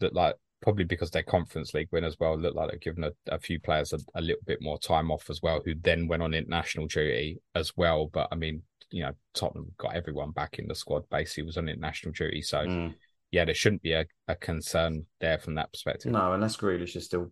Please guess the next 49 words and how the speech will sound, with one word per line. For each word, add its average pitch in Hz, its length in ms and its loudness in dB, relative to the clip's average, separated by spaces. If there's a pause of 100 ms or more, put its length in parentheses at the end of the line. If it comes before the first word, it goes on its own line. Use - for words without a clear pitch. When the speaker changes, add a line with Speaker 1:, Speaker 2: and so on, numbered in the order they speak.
(140)
Speaker 2:
pissed. 85 320 0
But - 300 4 (260)
Speaker 1:
He 90 100 0
Speaker 2:
I 95 80 8
would 117 80 12
Speaker 1:
might 131 80 6
Speaker 2:
say, 135 200 6 (320)
<laughs> - 360 -2
Speaker 1:
be. 160 80 6 (760)
Speaker 2:
I 127 100 4
would 151 120 6
say 139 200 8
you 127 80 4
still 147 200 8
wanna 131 220 8
pick - 280 4
the 107 60 -4
players 98 400 4
that 98 100 -4
you 95 120 -2
know 98 200 6
are 98 40 6
likely 95 320 4
to 87 100 -2
play 95 200 6
the 95 80 4
most 92 260 2
amount 87 180 0
of 90 60 -6
games 98 280 2
for 87 80 -6
Man 82 180 0
City. 80 260 0
And, 92 100 2
and 95 260 0
I 98 40 2
know 92 400 2
people 90 200 0
will 90 60 0
say, 90 200 4
"Well, 85 120 2
that's 87 220 0
nearly 85 200 2
impossible," 85 500 0
but 90 120 0
I 90 40 -2
still 117 220 4
think 82 260 0
the, 85 280 2